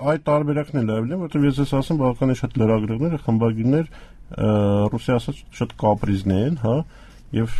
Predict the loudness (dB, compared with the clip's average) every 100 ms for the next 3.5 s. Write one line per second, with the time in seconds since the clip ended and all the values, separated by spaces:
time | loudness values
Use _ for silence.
0 | 2 2 0 0 -2 -2 -2 -2 -4 -2
1 | -2 -2 -4 -6 -2 -2 0 -4 -2 0
2 | 2 2 0 -2 -4 -2 -2 -2 -6 -16
3 | -16 -20 -6 0